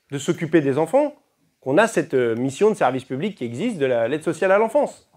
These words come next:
Voilà. Et j'ai envie que pendant cette présidentielle, on puisse parler de ces sujets-là. Et j'ai surtout envie qu'on gagne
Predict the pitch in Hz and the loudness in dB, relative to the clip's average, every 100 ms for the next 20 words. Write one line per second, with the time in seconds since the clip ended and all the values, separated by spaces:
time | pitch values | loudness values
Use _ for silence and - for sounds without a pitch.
0 | _ _ _ _ _ _ _ _ _ _ | _ _ _ _ _ _ _ _ _ _
1 | _ _ _ _ _ _ _ - 208 254 | _ _ _ _ _ _ _ 0 2 2
2 | 165 _ _ _ _ _ _ _ _ _ | -2 _ _ _ _ _ _ _ _ _
3 | _ _ 143 120 143 165 175 170 262 233 | _ _ -4 0 4 4 4 2 -2 -4
4 | _ _ _ _ - - 175 190 185 147 | _ _ _ _ -8 0 2 2 0 -4
5 | - 143 147 151 143 214 220 - - _ | -6 -6 0 -2 0 -2 -2 -6 -12 _
6 | _ _ _ _ _ _ _ - 147 151 | _ _ _ _ _ _ _ -4 -2 0
7 | 226 - 147 165 160 156 - 135 143 123 | -2 2 4 4 0 -6 -4 -2 0 -2
8 | - _ _ - 135 165 - 196 - 226 | -6 _ _ -10 -4 0 2 2 2 4
9 | 170 170 156 151 151 247 254 | 2 0 0 2 4 2 0